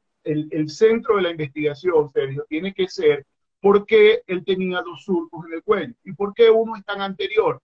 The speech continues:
si era capaz realmente, anterior decimos, eh, está más, muy cerca de la barbilla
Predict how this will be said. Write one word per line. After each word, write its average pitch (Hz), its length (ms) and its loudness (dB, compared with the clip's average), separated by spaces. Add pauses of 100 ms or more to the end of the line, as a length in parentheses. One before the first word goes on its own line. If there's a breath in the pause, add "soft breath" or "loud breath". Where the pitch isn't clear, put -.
(240)
si 185 220 -2
era 202 220 2
capaz 196 360 0
realmente, 196 840 -8 (100)
anterior 165 600 -6
decimos, 214 480 -6 (260)
eh, 160 200 -4
está 165 320 -4 (100)
más, 202 540 4
muy 240 360 2
cerca 202 400 0
de 208 60 0
la 202 100 0
barbilla 185 480 -4